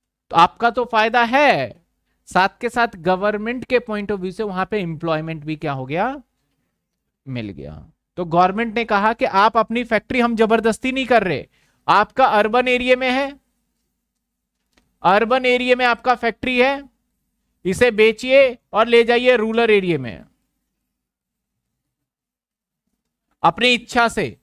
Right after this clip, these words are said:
आप अपनी फैक्ट्री को बेचिए और ले जाइए कहां पे, रूरल एरिया में अपनी इच्छा से। जब आप अपनी इच्छा से रूरल एरिया में ले जाएंगे तो वहां पे आप plant and machinery और land and building दोनों की हम बातें करेंगे।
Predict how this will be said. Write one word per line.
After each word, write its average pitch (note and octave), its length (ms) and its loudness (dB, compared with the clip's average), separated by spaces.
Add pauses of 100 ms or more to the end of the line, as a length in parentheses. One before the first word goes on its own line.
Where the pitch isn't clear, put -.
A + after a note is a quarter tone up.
(580)
आप F#3+ 240 4
अपनी A#3+ 260 -6
फैक्ट्री A#3 400 -6
को B3 160 -2
बेचिए G#3+ 420 2
और B3 220 2
ले A3+ 160 2
जाइए A#3+ 280 0
कहां A3+ 260 -2
पे, B3+ 160 0
रूरल A#3 300 0
एरिया A#3+ 320 0
में A#3 100 -2
अपनी A3 200 0
इच्छा A3+ 300 -2
से। F3+ 280 -6 (500)
जब A3+ 220 2
आप A#3 320 4
अपनी A#3+ 260 -2
इच्छा A#3+ 260 -4
से A#3+ 160 -2
रूरल A3+ 300 0
एरिया A#3 280 2
में A#3+ 120 -2
ले A#3 200 4
जाएंगे A#3+ 380 0
तो A#3+ 140 -4
वहां G#3 260 0
पे A#3+ 120 -2
आप A3+ 200 0
plant A3+ 360 0
and A3+ 160 -4
machinery A3+ 640 -4 (400)
और G#3 180 2
land A#3 280 2
and A#3+ 200 -2
building A3+ 360 -2
दोनों A#3+ 320 0
की B3+ 120 -2
हम A#3+ 160 0
बातें A3+ 280 0
करेंगे। A#3+ 480 -2